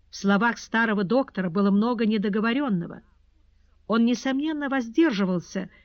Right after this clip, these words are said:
от решительного высказывания. Единственными ясными его словами было «воспаление легких». и эти два слова не прозвучали утешительнее от того, что доктор Лангхальс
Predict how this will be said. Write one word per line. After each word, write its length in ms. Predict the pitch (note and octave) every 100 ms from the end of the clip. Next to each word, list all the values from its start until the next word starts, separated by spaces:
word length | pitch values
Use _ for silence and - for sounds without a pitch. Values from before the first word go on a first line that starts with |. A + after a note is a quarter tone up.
| _ -
от 200 | G#3 G#3
решительного 640 | A3 - A#3 G3 F#3 F#3
высказывания. 760 | F#3 G3 G3+ F3 D3+ - G3 A3 _ _ _ _ _ _ _ _ -
Единственными 960 | D#3+ A#3+ A3 F#4 E4+ - D#4 D4 D4 C4+
ясными 600 | F3 A3 - - G#3 G3
его 200 | F#3 A3
словами 600 | - F#3+ E3+ G3 C4 B3+
было 480 | D#3+ G#3+ B3 C#4+ C#4 _ _ _ _ -
«воспаление 800 | G3 G3+ - F#3 G#3 A3+ B3
легких». 500 | B3 D#4 F#3+ _ - - _ _ _ _ _ _ -
и 80 |
эти 260 | A3 A#3+ A#3+
два 220 | F#3 G3
слова 400 | F#3 - E4 B3+
не 160 | G#3 A3+
прозвучали 800 | B3+ B3+ D4+ - A3+ A#3 C#4+ C#4 _ _ _ _ -
утешительнее 1000 | C4+ C#4 D4+ - E4 C4 - G3 G3 G3
от 100 | -
того, 240 | G3+ A3
что 200 | - G3
доктор 460 | E3 A3+ - F3+ F3
Лангхальс 800 | A3+ E4 - - F3+ - -